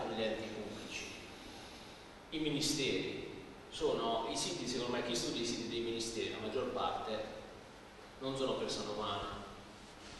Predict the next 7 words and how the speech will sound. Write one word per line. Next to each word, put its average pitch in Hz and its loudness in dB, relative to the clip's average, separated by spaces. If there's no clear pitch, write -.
Perché 135 6
riuscire 156 8
a 135 10
trovare - 8
il, 143 8
l'incaricato 123 4
a - -4